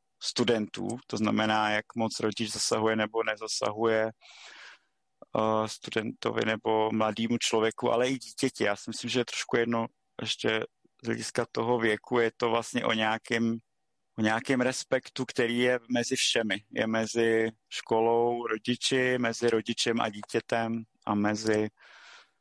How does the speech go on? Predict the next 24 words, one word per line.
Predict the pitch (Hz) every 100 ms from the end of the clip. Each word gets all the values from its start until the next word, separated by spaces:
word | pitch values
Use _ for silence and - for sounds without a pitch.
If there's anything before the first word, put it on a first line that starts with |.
| _ _ _ _ -
učitelem | 110 110 110 110
a |
žákem, | 107 98 104 113 113
mezi, | 113 104 107 104 104 104 110 -
prostě | 117 - 131 - _ _ -
nějak | 110 117 - -
ne-, | 113 117
v | 117
tom | - 117 113
všech | - - - - 120
vztazích | - - 113 107 113 120
je | 117
nastavený | 113 - 117 113 117
ten | 113 127
respekt | 120 101 - - 117 120 _ - - - - - - _ _ _ _ -
a, | 104 107 104 104 107 110 _ _ _ -
mm, | - - 107 107 104 104 104 104 - _ -
v | -
tomhle | - 107 113 113
myslím, | 113 113 - 120 117
že | 113 123 117 117 117
s-, | - - - - _ _
nebo | - 117 117 117
aspoň | 113 - - 120 117